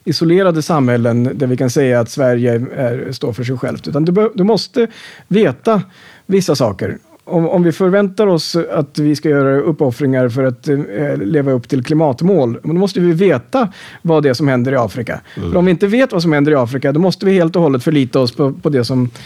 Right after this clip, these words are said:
Speaker 1: eh, våra ut-, utvalda makthavare eller T V-personligheter eller vem det är säger.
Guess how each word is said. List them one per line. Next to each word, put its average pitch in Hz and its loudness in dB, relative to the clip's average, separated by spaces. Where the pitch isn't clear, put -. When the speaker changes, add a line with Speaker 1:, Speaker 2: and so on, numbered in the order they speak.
Speaker 1:
eh, 131 0
våra 135 -2
ut-, 135 0
utvalda 135 0
makthavare 123 0
eller 127 -2
T 165 0
V-personligheter 131 -2
eller 131 -4
vem 135 -2
det 131 -2
är 120 -2
säger. 226 -2